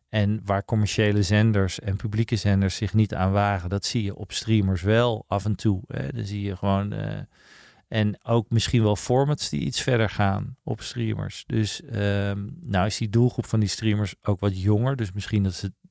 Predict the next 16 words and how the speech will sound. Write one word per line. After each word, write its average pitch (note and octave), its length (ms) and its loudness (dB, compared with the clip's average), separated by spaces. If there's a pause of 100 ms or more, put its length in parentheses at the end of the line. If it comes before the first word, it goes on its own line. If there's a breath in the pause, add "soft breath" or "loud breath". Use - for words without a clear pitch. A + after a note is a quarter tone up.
(180)
dat G2+ 280 -2
ook G2+ 180 0
meerekent. G2+ 520 2
Ze - 100 -10
denken, G2 360 0
"Oh, G2+ 200 -12
de G#2+ 140 4
doelgroep, G#2 460 2
die G2+ 200 -4 (540 loud breath)
jongere A2+ 360 4
doelgroep A2 400 2
accepteert A2+ 540 -2
dat C3 120 -4
wat A#2 160 -6
meer." C3+ 400 0 (1080 soft breath)
Maar G#2 400 0